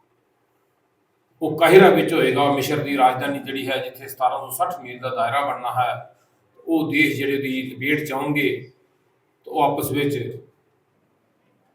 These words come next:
ਬੜੇ ਖੂੰਖਾਰ ਤਰੀਕੇ ਨਾਲ ਟਕਰਾਉਣਗੇ ਤੇ ਪੂਰੇ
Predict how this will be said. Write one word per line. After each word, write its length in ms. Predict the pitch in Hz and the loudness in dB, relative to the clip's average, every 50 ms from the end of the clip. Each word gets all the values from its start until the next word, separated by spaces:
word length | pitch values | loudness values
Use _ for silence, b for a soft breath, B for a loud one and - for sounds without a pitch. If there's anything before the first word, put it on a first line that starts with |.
| _ _ _ _ _ _ 123 | _ _ _ _ _ _ -6
ਬੜੇ 300 | 135 139 147 143 143 143 | 0 2 4 4 4 2
ਖੂੰਖਾਰ 440 | - - - - 139 160 175 175 - | 0 -2 -2 0 2 4 4 4 4
ਤਰੀਕੇ 220 | 143 147 147 147 139 | 2 0 -2 -2 0
ਨਾਲ 200 | 139 135 131 - | -2 -2 -2 -2
ਟਕਰਾਉਣਗੇ 500 | 127 - 131 139 151 151 147 147 139 131 | -4 -4 -2 -2 0 0 0 0 0 -2
ਤੇ 140 | 135 131 | -2 -2
ਪੂਰੇ 520 | 131 131 135 139 127 123 123 123 - - | -4 -2 -2 0 0 -2 -4 -6 -10 -14